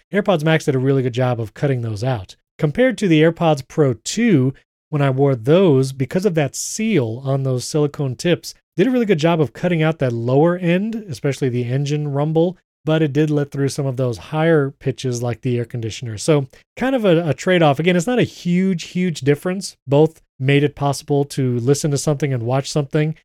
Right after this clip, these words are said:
not be too distracted by everything going around me. But I will say, when it came to portability,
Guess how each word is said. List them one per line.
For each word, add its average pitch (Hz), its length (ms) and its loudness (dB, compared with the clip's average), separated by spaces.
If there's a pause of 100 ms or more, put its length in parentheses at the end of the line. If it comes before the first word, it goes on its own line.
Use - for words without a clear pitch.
(240)
not 139 240 0
be 131 160 0
too 151 200 -2
distracted 139 400 -2
by 131 100 0
everything 131 220 -2
going 127 220 0
around 131 280 0
me. 180 160 -2 (200)
But 180 140 0
I 180 60 4
will 214 240 4
say, 131 500 2 (140)
when 151 160 0
it 147 120 0
came 196 300 -2
to 170 160 2
portability, 151 1120 2